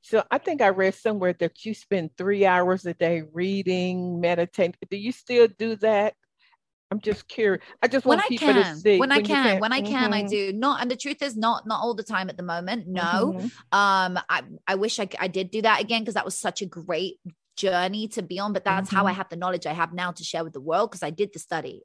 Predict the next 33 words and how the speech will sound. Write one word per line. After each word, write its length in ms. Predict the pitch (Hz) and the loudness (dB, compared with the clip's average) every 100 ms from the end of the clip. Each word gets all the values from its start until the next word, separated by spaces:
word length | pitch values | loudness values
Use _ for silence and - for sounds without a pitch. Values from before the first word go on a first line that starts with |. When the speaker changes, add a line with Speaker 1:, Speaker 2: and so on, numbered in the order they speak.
| - | -10
Speaker 2:
I 60 | |
did 160 | 185 190 | -6 -6
the 100 | 165 | -6
research 420 | 170 185 180 156 | -8 -8 -6 -6
for 320 | - 175 180 | -8 -4 -2
people, 500 | 180 - - - - | -4 -10 -20 -20 -20
so 120 | - - | -20 -4
they 140 | 180 | -2
don't 140 | 175 | -2
have 100 | 180 | -6
to 100 | - | -12
spend 380 | 160 - 185 165 - - - | -10 -4 -4 -4 -14 -20 -8
the 80 | 175 | -8
time 380 | - 190 196 180 | -4 -4 -2 -2
that 100 | - | -4
I've 140 | 151 | -6
spent, 300 | - 170 160 | -6 -10 -10
the 60 | 170 | -10
years 500 | 165 156 226 208 165 | -10 -4 2 2 2
I've 160 | 147 | -8
spent. 220 | - 135 95 | -8 -10 -8
I've 80 | |
done 180 | 160 190 | 0 2
Speaker 1:
Mm-hmm. 220 | 196 202 196 | 4 4 4
Speaker 2:
fifteen 300 | 202 170 165 | 2 -2 -6
years 680 | 165 165 202 190 156 151 | -6 -2 0 0 -2 -6
of 140 | - - - - | -12 -12 -20 -20
studying 460 | - 190 170 147 147 | -4 -4 -2 -10 -10
mindset, 520 | 147 151 156 - 160 | -10 -10 -12 -14 -12
studying 480 | - 170 165 160 160 | -8 -6 -6 -12 -10
all 140 | 170 | -8
this 160 | 160 - | -8 -12
stuff, 320 | - 185 | -2 -2